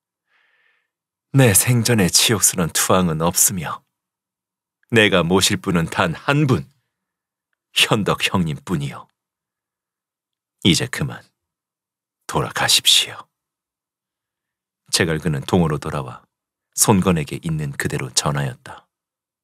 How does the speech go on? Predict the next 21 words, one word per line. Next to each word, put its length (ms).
손건은 520
이를 200
듣고 460
여몽에게 560
물었다. 560
"관운장은 640
꺾이지 460
않을 200
충신이니 720
어쩌면 440
좋소?" 480
여몽은 520
자신 340
있게 180
답했다. 680
"아무 380
염려 280
마십시오. 800
제가 260
관운장을 680
사로잡을 680